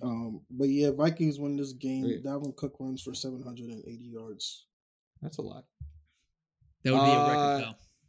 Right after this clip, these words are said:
Speaker 2: let's, I don't know. I did a weird order here. Let's go to Dolphins and Broncos, another
Speaker 3: You did a
Speaker 2: four P M
Speaker 3: very
Speaker 2: game.
Speaker 3: weird order.
Speaker 2: Yeah, I did a very weird order here. Dolphins and Broncos, four P M game.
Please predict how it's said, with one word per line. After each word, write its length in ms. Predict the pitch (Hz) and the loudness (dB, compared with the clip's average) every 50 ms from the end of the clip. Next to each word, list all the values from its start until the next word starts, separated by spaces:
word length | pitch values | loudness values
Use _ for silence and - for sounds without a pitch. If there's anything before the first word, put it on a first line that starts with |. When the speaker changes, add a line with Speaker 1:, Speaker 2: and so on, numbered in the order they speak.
| _ _ _ _ | _ _ _ _
Speaker 2:
let's, 480 | 143 147 156 165 160 - - - - _ - | 2 4 4 4 4 0 -4 -6 -8 _ -2
I 100 | 139 156 | 0 0
don't 100 | 175 175 | 2 2
know. 140 | 165 151 - | 0 -2 -2
I 120 | 135 151 | -2 -2
did 120 | 170 180 160 | -2 2 2
a 40 | 143 | 2
weird 240 | 139 147 147 143 135 | 4 4 4 4 4
order 260 | 135 135 131 127 117 | 2 2 0 0 -2
here. 140 | 120 123 117 | -2 -4 -4
Let's 160 | 123 143 139 | -2 -4 -2
go 120 | - 185 170 | 2 4 4
to 60 | 156 | 4
Dolphins 460 | 139 135 151 151 151 151 180 160 139 143 | 4 4 4 4 4 4 2 0 -2 -2
and 80 | 135 127 | -2 0
Broncos, 460 | 139 139 139 139 135 156 143 131 123 | 0 0 0 0 0 0 0 0 0
another 220 | 131 135 139 135 131 | -2 -4 -2 -4 -4
Speaker 3:
You 40 | |
did 20 | 131 | -4
a 40 | - | -2
Speaker 2:
four 140 | 147 139 131 | 0 0 0
P 160 | 135 139 135 | 2 2 2
M 120 | 127 123 | 0 0
Speaker 3:
very 220 | 123 127 127 127 123 | 0 0 0 0 0
Speaker 2:
game. 100 | 127 123 117 | 0 -2 -4
Speaker 3:
weird 100 | 110 - - | -6 -10 -14
order. 140 | - - - - _ - - - _ _ _ _ _ | -20 -20 -20 -20 _ -20 -20 -20 _ _ _ _ _
Speaker 2:
Yeah, 200 | - 131 127 120 | -2 0 0 0
I 40 | 123 | 0
did 140 | 131 139 135 | -2 -2 -4
a 60 | 131 | -4
very 220 | 123 131 131 127 123 | -4 -2 -2 -2 0
weird 200 | 123 120 117 113 | -2 -2 -4 -4
order 220 | 117 113 110 107 | -4 -6 -8 -8
here. 140 | 110 113 104 | -10 -10 -12
Dolphins 480 | 101 107 139 151 165 170 202 196 170 175 | -4 0 4 4 4 4 4 2 2 2
and 100 | 170 156 | 0 2
Broncos, 560 | 160 160 156 151 135 165 151 147 143 135 - | 2 2 2 2 2 2 4 4 4 2 0
four 260 | - - 165 170 165 | -2 0 0 0 0
P 120 | 170 165 156 | 0 0 -2
M 100 | 151 147 | 0 0
game. 480 | 143 147 139 139 139 139 135 135 131 135 | 2 2 2 2 0 0 0 -2 -2 -6